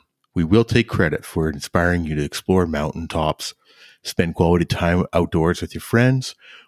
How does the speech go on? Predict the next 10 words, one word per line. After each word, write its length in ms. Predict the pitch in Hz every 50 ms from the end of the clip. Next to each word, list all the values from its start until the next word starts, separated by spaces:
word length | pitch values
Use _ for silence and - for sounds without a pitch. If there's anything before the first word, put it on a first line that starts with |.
| _
or 100 | - 98
meeting 400 | 101 101 104 104 95 104 98 95
new 300 | 95 98 107 107 104 98 -
like-minded 640 | 87 87 90 95 - - 87 82 82 85 80 -
people, 480 | - - 147 143 - 82 82 87 87 - _ _ _ _
and 120 | - 98 101
most 200 | 110 117 - -
importantly 480 | 147 131 131 143 139 - 131 127 123
of 120 | 120 90 80
all, 340 | 73 73 76 78 - -